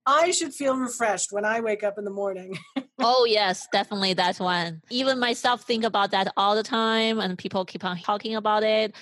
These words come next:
Speaker 2: "Oh, when I wake up, I feel so bad.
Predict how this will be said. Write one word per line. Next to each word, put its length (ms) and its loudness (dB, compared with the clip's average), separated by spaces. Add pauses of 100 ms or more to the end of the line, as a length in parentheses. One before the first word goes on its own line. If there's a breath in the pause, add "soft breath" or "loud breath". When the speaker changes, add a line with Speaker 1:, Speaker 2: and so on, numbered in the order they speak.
(160 loud breath)
Speaker 2:
"Oh, 200 0
when 120 2
I 80 2
wake 240 0
up, 280 2
I 100 2
feel 280 0
so 300 0
bad. 520 2